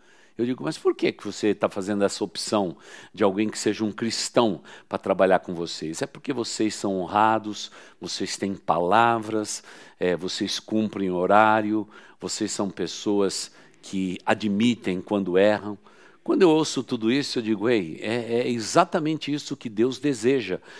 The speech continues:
de cada um de nós." Porque só assim, com ou sem palavras, estamos compartilhando a fé que nós temos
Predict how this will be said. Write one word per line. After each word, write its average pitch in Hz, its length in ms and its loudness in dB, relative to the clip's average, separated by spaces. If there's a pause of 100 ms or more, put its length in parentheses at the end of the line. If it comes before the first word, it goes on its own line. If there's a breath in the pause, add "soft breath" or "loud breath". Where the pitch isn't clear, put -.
(160 loud breath)
de 101 140 -6
cada 101 300 4
um 101 120 0
de 98 160 -2
nós." 76 580 -4 (500 soft breath)
Porque 110 400 0
só - 380 0
assim, 101 540 0 (220)
com 196 300 2
ou 180 60 0
sem 113 320 -2
palavras, 120 840 2 (320 loud breath)
estamos 113 460 -2
compartilhando 110 1160 0 (220 soft breath)
a 104 140 4
fé - 360 2
que - 180 -6
nós 90 260 -2
temos 95 600 -2